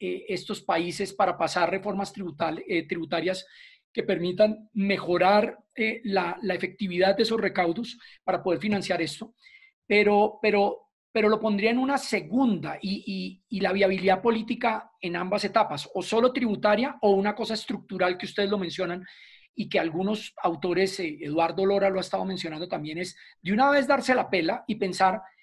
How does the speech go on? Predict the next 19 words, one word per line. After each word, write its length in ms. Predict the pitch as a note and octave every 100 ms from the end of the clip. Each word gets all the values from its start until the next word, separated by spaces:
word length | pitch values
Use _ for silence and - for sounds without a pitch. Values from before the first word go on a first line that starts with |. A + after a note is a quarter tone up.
| _ -
en 160 | G3+
las 260 | F#3 - -
tres 300 | A3 A3 A#3
integrales 640 | A#3 A3 E3+ F3+ F#3 F#3
claves 500 | - G3 F3+ F3+ F3+
que 220 | - D#3+
es 180 | D#3 - _ _
reforma 360 | D#3 G#3+ A3+ B3
pensional, 460 | A#3 G3+ G3 G3+
reforma 340 | F#3 G3 G#3+ G#3+
laboral 320 | F#3 F3 G3
y 60 |
reforma 340 | E3+ E3 D#3+ E3
tributaria, 480 | D#3+ C#3+ C#3 - _
como 220 | G3 F#3+
un 120 | F#3
solo 280 | F#3+ A3 G#3+
gran 220 | G#3+ G#3
paquete, 380 | G3+ F3+ D3+ -